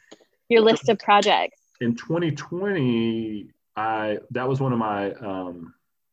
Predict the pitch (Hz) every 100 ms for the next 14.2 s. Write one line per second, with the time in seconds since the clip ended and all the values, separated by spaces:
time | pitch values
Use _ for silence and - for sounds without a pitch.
0 | _ _ - 113 101 104 101 98 101 92
1 | 85 90 - 92 85 85 87 85 - -
2 | - _ _ _ _ _ _ _ _ 95
3 | 90 87 98 87 82 - 80 104 117 107
4 | - - 165 156 110 95 98 95 92 -
5 | 98 92 87 - _ _ _ _ _ _
6 | _ _ _ _ _ _ _ _ _ -
7 | 104 - 98 85 - 101 98 85 82 78
8 | 69 - _ _ _ 247 254 226 196 208
9 | - _ 107 90 90 98 87 82 - 90
10 | 85 - 85 - 85 82 76 _ _ _
11 | _ _ _ - 107 101 87 87 87 110
12 | 120 98 - 92 85 - 101 95 90 -
13 | 85 82 - 87 78 _ 85 82 92 82
14 | -